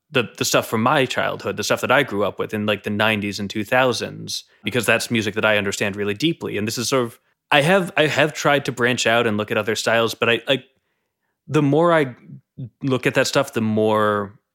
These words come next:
hesitant I become and the more cautious I become, because, again, I think there's a lot of potential to do harm by doing a bad job presenting an analysis to a large audience, and especially if it's an analysis of, like,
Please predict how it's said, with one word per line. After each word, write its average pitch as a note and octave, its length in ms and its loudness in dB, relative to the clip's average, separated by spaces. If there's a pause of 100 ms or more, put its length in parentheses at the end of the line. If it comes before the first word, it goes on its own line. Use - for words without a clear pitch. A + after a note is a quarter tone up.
(140)
hesitant A2+ 480 -2
I A2+ 120 2
become B2+ 640 -2
and A#2 320 -2
the A#2+ 60 -4
more A2+ 200 0
cautious - 440 -2
I C3+ 60 4
become, C#3+ 360 -4
because, A#2+ 220 -4
again, A#2+ 320 0
I G#2+ 60 -2
think A2+ 180 -6
there's A2+ 100 -6
a A2 60 -2
lot A2 180 2
of G#2+ 240 -4 (640)
potential C3 460 0
to A#2+ 100 -4
do G#2+ 240 -2
harm A2+ 420 2
by G#2 160 0
doing G#2+ 380 -2
a G2+ 40 2
bad G2+ 460 -2
job G2+ 360 0
presenting G2+ 500 -4
an G2 60 -4
analysis G2+ 800 -2 (640)
to B2 200 0
a G#2 80 2
large G2 320 0
audience, - 560 -6
and A2 80 -4
especially A2+ 640 0
if G2+ 100 -2
it's - 140 -10
an G#2 140 -4
analysis G2+ 600 0
of, G2+ 480 -2
like, G2+ 300 -6